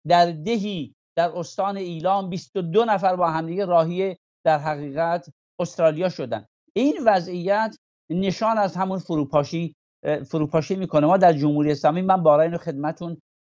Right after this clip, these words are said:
عرض کردم، فاصله ش-، فاصله و شکاف بین حکومت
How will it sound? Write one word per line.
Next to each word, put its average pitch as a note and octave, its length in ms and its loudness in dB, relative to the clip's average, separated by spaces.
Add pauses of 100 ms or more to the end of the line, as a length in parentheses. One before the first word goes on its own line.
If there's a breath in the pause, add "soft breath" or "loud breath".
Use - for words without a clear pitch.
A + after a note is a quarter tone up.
(120)
عرض E3+ 260 2
کردم، A#2+ 420 -2 (540)
فاصله G3 840 2
ش-، - 140 -16 (240)
فاصله E3+ 440 -2
و E3+ 80 -4
شکاف E3+ 460 -6
بین F#3 440 -2
حکومت F3 560 -2